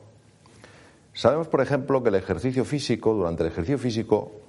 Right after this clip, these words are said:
no solamente están ocurriendo cosas a nivel de los músculos, sino que están ocurriendo cosas a nivel del cerebro.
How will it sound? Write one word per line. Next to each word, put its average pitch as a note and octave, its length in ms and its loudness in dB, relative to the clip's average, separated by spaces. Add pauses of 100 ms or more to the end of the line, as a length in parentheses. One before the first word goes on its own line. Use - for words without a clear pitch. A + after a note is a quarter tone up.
(720)
no A2+ 220 2
solamente G#2 1040 0
están G2 280 0
ocurriendo F2 680 0
cosas F#2 600 -2 (460)
a D#2+ 100 0
nivel E2+ 600 2 (280)
de D#2+ 460 0
los D#2 200 -2
músculos, - 680 -2
sino G#2 240 -2
que - 60 -12
están C#3 200 2
ocurriendo G#2+ 440 0
cosas A#2 280 -2
a G2+ 60 2
nivel F2 300 0
del D2 200 -2
cerebro. G#1+ 480 -6